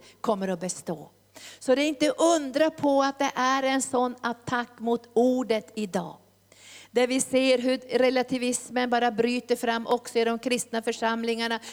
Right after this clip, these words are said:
Där man säger: "Vi tar bort det här ur ordet. Vi ändrar ordet. Varför ska vi tro på ordet egentligen?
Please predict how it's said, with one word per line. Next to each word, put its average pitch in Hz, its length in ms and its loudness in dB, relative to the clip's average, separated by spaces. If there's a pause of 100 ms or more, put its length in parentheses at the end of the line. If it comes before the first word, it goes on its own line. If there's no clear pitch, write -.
Där 226 80 -2
man 240 140 0
säger: 220 300 0
"Vi 277 100 -2
tar 302 160 0
bort 269 340 -2
det 285 60 -4
här 247 220 -4
ur 233 140 -8
ordet. 185 440 -10 (160)
Vi 262 120 0
ändrar 285 600 0
ordet. 196 440 -4 (140)
Varför 254 180 -2
ska 277 140 -6
vi 277 120 -6
tro 285 200 -4
på - 220 -4
ordet 269 560 -4
egentligen? 180 480 -6